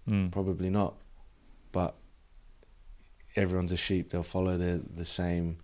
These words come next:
Speaker 2: opinion that's been given to 'em.
Speaker 1: Yeah.
Speaker 2: So, yeah, and then I moved to the Sale Sharks.
Speaker 1: Yeah.
Speaker 2: And now I'm here, and, and I've, I'm absolutely loving it.
Speaker 1: Yeah.
Speaker 2: Um, and then my first year, I came halfway through the season. I think I s-, ended up scoring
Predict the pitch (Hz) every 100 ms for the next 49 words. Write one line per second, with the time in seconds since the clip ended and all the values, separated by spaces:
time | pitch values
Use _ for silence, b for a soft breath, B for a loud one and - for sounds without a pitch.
0 | - - 90 - 85 82 80 - - 80
1 | 80 80 - 85 85 - 82 82 98 92
2 | 85 - B B B B B B B B
3 | B - - 107 107 110 - 156 156 120
4 | 117 113 120 110 - 117 113 113 104 -
5 | - 101 131 117 104 151 139 - - -
6 | - 107 110 101 101 101 98 107 123 113
7 | 98 87 - - - 104 95 87 - 95
8 | 98 90 95 90 98 110 104 - - -
9 | - 92 92 90 87 85 - - 87 90
10 | 90 90 85 - 90 82 104 101 92 98
11 | 95 90 98 95 71 92 92 - 95 -
12 | 98 90 - 104 104 104 101 87 82 76
13 | - 87 90 90 - - 98 92 90 90
14 | 85